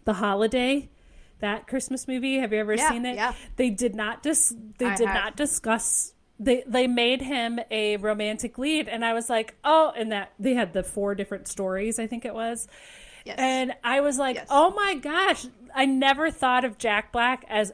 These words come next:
Speaker 1: a, as an attractive, like, romantic lead." And I was like, "Wow, that was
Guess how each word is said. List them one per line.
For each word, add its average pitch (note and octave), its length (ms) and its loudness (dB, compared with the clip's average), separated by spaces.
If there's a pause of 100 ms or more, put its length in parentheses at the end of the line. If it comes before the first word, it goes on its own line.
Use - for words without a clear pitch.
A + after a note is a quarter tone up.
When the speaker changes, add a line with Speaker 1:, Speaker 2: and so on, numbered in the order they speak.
Speaker 1:
a, G#3 120 -2 (200)
as A3 180 4
an A3 120 -2
attractive, A3 1080 2
like, F#3+ 320 -4 (240)
romantic G#3 640 -4
lead." B3 440 -2
And A#3 180 -4
I A#3+ 80 0
was B3 120 -4
like, D4 180 -2
"Wow, B4 340 8
that D#4+ 280 6
was D4 280 0